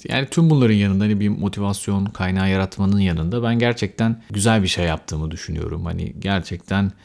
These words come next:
emek verdim. Birisinin bir konuda emek vermesi onu, e, ödüllendireceğiniz anlamına gelmiyor. Onu söyleyeyim başta ama ben gerçekten insanların eline alıp okuyabileceği bir kitap evreni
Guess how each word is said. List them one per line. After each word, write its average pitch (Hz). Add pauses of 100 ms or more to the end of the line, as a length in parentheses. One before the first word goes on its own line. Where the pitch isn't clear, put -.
(300)
emek 95
verdim. 87 (420)
Birisinin 95
bir 92
konuda 87
emek 87
vermesi 85
onu, 87 (260)
e, -
ödüllendireceğiniz 87
anlamına 87
gelmiyor. 92
Onu 82
söyleyeyim 85
başta 78
ama 104
ben 104
gerçekten 110 (240)
insanların 85
eline 87 (280)
alıp 92
okuyabileceği 92
bir - (180)
kitap -
evreni 90